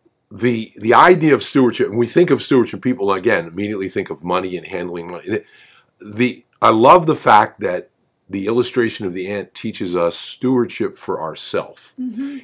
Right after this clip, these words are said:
Speaker 1: The, the most important person we need to lead is ourself
Speaker 2: Yeah.
Speaker 1: and discipline
Speaker 2: Good.
Speaker 1: ourself. Um, it says the ant doesn't need a supervisor, doesn't have a captain or a supervisor, someone looking over their shoulder.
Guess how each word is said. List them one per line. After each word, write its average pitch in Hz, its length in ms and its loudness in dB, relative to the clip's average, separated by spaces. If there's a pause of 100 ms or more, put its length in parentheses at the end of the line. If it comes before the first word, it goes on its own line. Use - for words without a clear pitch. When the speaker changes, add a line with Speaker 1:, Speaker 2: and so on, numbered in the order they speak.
(120)
Speaker 1:
The, - 240 4
the 120 160 6
most 156 340 4
important 143 420 0
person 113 380 -2
we 107 100 -4
need 95 160 -8
to 80 80 -14
lead 87 460 -8
is 82 140 -10
ourself 107 380 -4
Speaker 2:
Yeah. 220 240 -4 (360)
Speaker 1:
and 101 200 -6
discipline 113 580 2
Speaker 2:
Good. - 80 -12
Speaker 1:
ourself. 85 640 -4 (480)
Um, 98 360 0 (220)
it 110 80 -4
says 147 280 6
the 120 220 -2
ant 165 320 0
doesn't 135 380 2
need 123 200 0
a 107 40 -4
supervisor, 87 800 -2
doesn't 107 280 -2
have 101 160 -2
a 92 40 -8
captain 98 480 -6
or 85 120 -4
a 85 40 -4
supervisor, 87 680 -4
someone 104 420 -4
looking 98 320 -2
over 87 220 -4
their 80 120 -12
shoulder. 87 380 -8